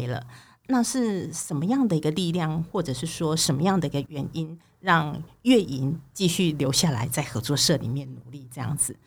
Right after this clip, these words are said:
那我曾经，呃，在一篇报道当中呢，看到月莹说到“众人之中的我”，“众人之中的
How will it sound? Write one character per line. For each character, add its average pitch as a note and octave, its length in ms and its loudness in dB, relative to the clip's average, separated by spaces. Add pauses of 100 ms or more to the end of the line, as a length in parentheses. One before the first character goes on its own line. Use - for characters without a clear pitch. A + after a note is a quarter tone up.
(340)
那 A3 260 4
我 D#3+ 100 0
曾 D#3+ 240 2
经， F3+ 340 0
呃， C#3 180 -4
在 F3 160 2
一 E3 100 4
篇 E3+ 180 4
报 E3+ 160 4
道 A2+ 140 -4
当 C3 220 0
中 C#3 260 -2
呢， A#2+ 180 -4 (220)
看 F#3 180 2
到 E3+ 140 4
月 E3 180 2
莹 C3+ 140 0
说 D3 260 -2
到 D3 220 -2
“众 D3 320 4
人 C3+ 220 0
之 E3+ 160 -2
中 D#3 260 0
的 C#3+ 220 -2
我 D#3+ 320 -10 (460)
”，“众 F3+ 240 4
人 C#3+ 200 4
之 D#3+ 160 0
中 D#3 220 2
的 C#3+ 100 0